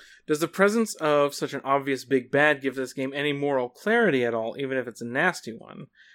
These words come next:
I feel like the narrative sensibility of the central plot moved hard towards war movie and can at least make sense of the values it wants to foreground,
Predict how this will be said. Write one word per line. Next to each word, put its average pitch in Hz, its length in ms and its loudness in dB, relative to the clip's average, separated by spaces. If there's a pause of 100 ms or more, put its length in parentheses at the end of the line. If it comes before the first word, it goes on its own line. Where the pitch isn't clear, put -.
(140)
I 127 40 -12
feel 147 180 2
like 135 120 2
the 131 80 -6
narrative 143 400 6
sensibility 143 580 0
of 127 100 -2
the 120 60 -10
central 123 320 -8
plot 147 240 -2
moved 139 220 -4
hard 156 300 -2
towards 131 320 -8
war 170 240 -2
movie 202 360 -2
and 160 120 -8
can 156 120 -6
at 147 120 -8
least 220 180 -4
make 156 160 -6
sense - 680 -10
of 135 160 -10
the 123 80 -12
values 139 440 -2
it - 100 -10
wants 123 220 -10
to - 100 -20
foreground, 139 460 -4